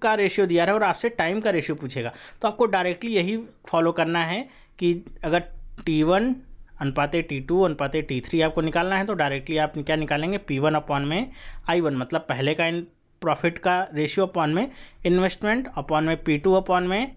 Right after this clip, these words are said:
आई टू, और ये क्या आ जाएगा, पी थ्री upon में आई थ्री। ठीक इसी का उल्टा आपको करना है अगर इन्वेस्टमेंट का रेशियो आपसे पूछा जाए और टाइम का रेशियो दिया हो और प्रॉफिट का रेशियो दिया हो, तो कैसे करना है आपको। तो यहाँ पे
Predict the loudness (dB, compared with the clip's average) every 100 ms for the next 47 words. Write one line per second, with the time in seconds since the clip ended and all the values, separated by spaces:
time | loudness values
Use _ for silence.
0 | -18 -20 -16 -2 0 0 0 0 0 -6
1 | -10 -4 0 2 2 2 4 2 0 -2
2 | -8 -6 -4 -4 -2 -2 0 -2 0 0
3 | -2 -4 -10 -4 -4 -4 -8 -8 -14 -16
4 | -4 -2 -2 -2 0 2 2 2 -2 0
5 | -2 -2 0 2 4 2 0 -12 _ _
6 | _ -6 0 2 2 0 0 2 0 -2
7 | -10 -4 0 4 4 4 2 2 -2 0
8 | 0 2 0 -4 -2 -2 -4 _ _ 0
9 | 2 0 2 4 4 4 2 4 2 2
10 | _ _ -20 -20 -20 -18 -8 2 2 4
11 | 0 2 0 2 2 2 0 0 0 0
12 | -2 -12 -20 -10 -4 -2 -2 0 0 0
13 | 0 0 -2 -4 -6 -6 -8 2 4 4
14 | 0 -2